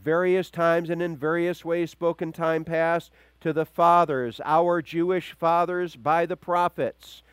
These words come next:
Remember, this is a principally Jewish congregation. Jews who have come to faith in their Messiah, Jesus of Nazareth.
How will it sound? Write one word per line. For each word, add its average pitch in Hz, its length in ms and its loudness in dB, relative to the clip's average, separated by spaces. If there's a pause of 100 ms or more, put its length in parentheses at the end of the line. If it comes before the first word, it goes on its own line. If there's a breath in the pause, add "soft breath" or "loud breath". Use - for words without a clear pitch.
(100)
Remember, 156 280 -2
this 143 200 -6
is 131 140 -12
a 139 60 -10
principally 151 500 -8
Jewish 156 500 -4 (360 soft breath)
congregation. 131 1040 -4 (340)
Jews 190 520 -4
who 160 80 -4
have 143 140 -2
come 143 280 -4
to 135 80 -12
faith 143 400 -6
in 131 100 -6
their 127 160 -2
Messiah, 123 680 -4
Jesus 113 540 -12
of 98 140 -14
Nazareth. 98 560 -10